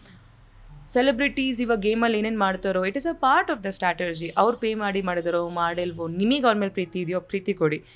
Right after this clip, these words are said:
ಬೇರೆಯವ್ರ ಬಗ್ಗೆ ಹೇಟ್ರೇಟ್ ಇದೆಯೋ ಅಲ್ಲೂ ಪ್ರೀತಿ ಕೂಡ ಟ್ರೈ ಮಾಡಿ. ಯಾಕೆ ಹೇಟ್ರೇಟು? ಗೇಮ್ ಇತ್ತು, ಗೇಮ್ ಮುಗೀತು,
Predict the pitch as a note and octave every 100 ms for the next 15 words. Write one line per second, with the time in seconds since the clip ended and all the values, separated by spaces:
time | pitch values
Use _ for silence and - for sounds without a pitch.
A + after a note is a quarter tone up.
0 | - - - E3 G#3 C4+ A#3+ B3+ A#3+ A#3
1 | A#3 B3 A3 G3+ B3 F3+ A3 - A#3 C4
2 | D#4+ C#4+ B3+ A#3 F#3+ F#3 F#3+ F3+ F3+ G3
3 | E4 C4 A#3 F3+ G#3+ G3 F#3+ F#3 A3 A3+
4 | G#3 G#3+ G3 G#3 G3+ F#3 G3 F#3+ G3